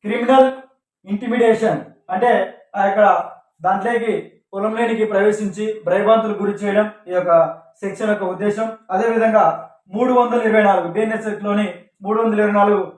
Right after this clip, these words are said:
ఇతరుల ఆస్తిని ధ్వంసం చేయడం, అంటే మన పొలంలోనికి దిగి మన పొ-, మన పొ-, పం-, పొలంలో ఉన్నటువంటి పంటను ఆ యొక్క ట్రాక్టర్ ద్వారా సేద్యం చేస్తూ నష్టపరిహారం కలిగిస్తే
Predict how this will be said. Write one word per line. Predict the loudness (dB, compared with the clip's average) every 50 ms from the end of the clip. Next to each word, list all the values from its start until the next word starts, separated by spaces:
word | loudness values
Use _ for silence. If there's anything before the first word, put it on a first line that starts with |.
| _ _ _ _ _ -12
ఇతరుల | -6 0 2 4 6 6 6 6 4 4 2 -2 -6 -12 -18 -20 _ _ -2 2 4
ఆస్తిని | 4 4 4 2 0 0 0 0 0 2
ధ్వంసం | 2 0 0 0 0 -2 -2 0 0
చేయడం, | 0 0 0 -2 -4 -6 -2
అంటే | 0 2 2 2 0 -4 -10 -18 _ _ -6
మన | -2 0 0 0
పొలంలోనికి | 0 0 -2 0 0 -2 -2 -2 -4 -6 -6
దిగి | -6 -6 -6 -6 -6 -10 -12 -8 -2
మన | 0 0 0 0
పొ-, | 0 -2 -2 -2 0 2
మన | 2 4 4 4 2 2 -2 -6 -10 -18 _ _ _ _
పొ-, | -4 -2 -2 -2 -2 -2
పం-, | -2 -2 -4 -6 -6 -4
పొలంలో | 0 2 2 4 4 2 2
ఉన్నటువంటి | 0 0 -2 0 0 0 0 0 0
పంటను | -2 0 -2 -2 -4 -2 -4 -6 -6 -10 -14 _ _ _ _ -4
ఆ | -2 0 0
యొక్క | 0 2 2 2 2 2 0 -2 0
ట్రాక్టర్ | 0 0 2 0 -2 -2 0 2
ద్వారా | 4 6 6 6 4 2 -2 -6 -12 -10 _
సేద్యం | -2 -2 0 0 0 0 0
చేస్తూ | 0 -2 0 -2 -2 0
నష్టపరిహారం | 0 0 -2 -4 -6 -4 0 0 2 2 0 0 -2
కలిగిస్తే | -4 -4 -4 -6 -4 0